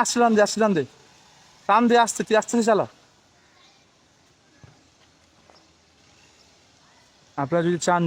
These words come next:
যে গাড়ি চালানো কীভাবে শিখাইলাম, আর গাড়ি চালানোর পর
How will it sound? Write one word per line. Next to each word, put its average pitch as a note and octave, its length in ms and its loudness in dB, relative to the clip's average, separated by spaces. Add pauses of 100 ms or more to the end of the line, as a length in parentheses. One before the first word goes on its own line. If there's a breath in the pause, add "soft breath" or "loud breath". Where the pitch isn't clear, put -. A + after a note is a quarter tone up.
যে D3 80 0 (160)
গাড়ি C#3 160 0 (100)
চালানো E3+ 400 0
কীভাবে E3+ 420 2
শিখাইলাম, F3 420 2 (720)
আর B2 80 0 (100)
গাড়ি D3 200 2
চালানোর E3+ 280 0
পর F3+ 80 2